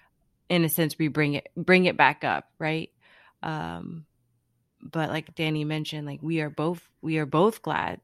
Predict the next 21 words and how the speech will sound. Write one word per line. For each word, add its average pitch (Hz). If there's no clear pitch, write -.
that 156
you 165
both 151
are -
here, 151
um, 160
and 208
that 185
you 175
have 156
those 170
memories 160
from 156
Tony 151
to 156
help, 143
um, 151
show 214
you 190
the 160
joy 156